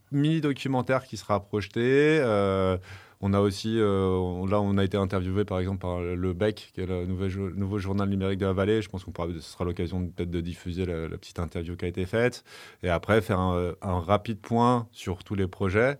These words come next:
Et puis, c'est l'occasion aussi de passer un moment tous ensemble et,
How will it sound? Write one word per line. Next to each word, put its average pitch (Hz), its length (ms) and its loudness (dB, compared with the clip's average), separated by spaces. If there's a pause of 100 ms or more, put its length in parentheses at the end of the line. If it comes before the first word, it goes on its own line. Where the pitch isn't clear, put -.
Et 95 100 -4
puis, - 220 -18
c'est 90 80 -4
l'occasion 90 400 -2
aussi 98 160 -6
de 95 40 -12
passer 92 240 -6
un 95 80 0
moment 95 400 -2
tous - 200 -12
ensemble 101 400 -4
et, 90 160 -2